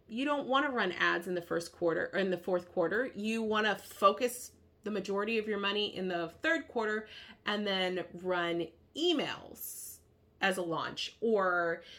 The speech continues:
have some kind of, uh, group on Facebook or on LinkedIn or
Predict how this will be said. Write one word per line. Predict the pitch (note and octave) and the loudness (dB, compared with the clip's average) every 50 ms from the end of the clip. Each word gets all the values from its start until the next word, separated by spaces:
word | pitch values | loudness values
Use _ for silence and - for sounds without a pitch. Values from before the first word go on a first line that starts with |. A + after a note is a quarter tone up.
| - - - | -20 -20 -8
have | - - A3 - G3+ F#3+ - | 0 4 4 6 4 4 0
some | - - A#3+ A3+ A3 A3 | 0 0 2 2 2 0
kind | - - - A3 G#3 G3+ G3+ G3+ G3+ G#3 | -4 -4 -2 0 0 0 0 -2 -4 -6
of, | - - - F#3 F#3 F3+ F3+ F3 E3+ E3+ E3+ E3 E3 E3 E3 - - - - - - - _ | -6 -4 -2 -2 0 2 2 2 2 2 2 0 -2 -4 -6 -12 -20 -20 -20 -20 -20 -12 _
uh, | - D#3 D3 C3 - | -2 0 0 0 -2
group | - - A#3 C#4+ C#4 G3+ - - - - - _ _ _ | -4 -4 -2 2 2 2 0 0 -6 -18 -20 _ _ _
on | - E3 E3 | -4 -4 2
Facebook | - A#3+ B3 A#3 - - E3 D#3 - | 2 2 2 2 0 -4 -6 -6 -6
or | - - D#3+ D#3+ | -4 -4 -2 -2
on | D#3+ D#3+ | -2 -2
LinkedIn | F3 G3 G#3 G3+ - A3+ A3 G#3 F3+ E3+ E3 | -2 -2 -4 -2 0 0 2 2 2 0 0
or | D#3+ D#3 D3+ D3+ D3 - | -2 -2 -4 -4 -6 -8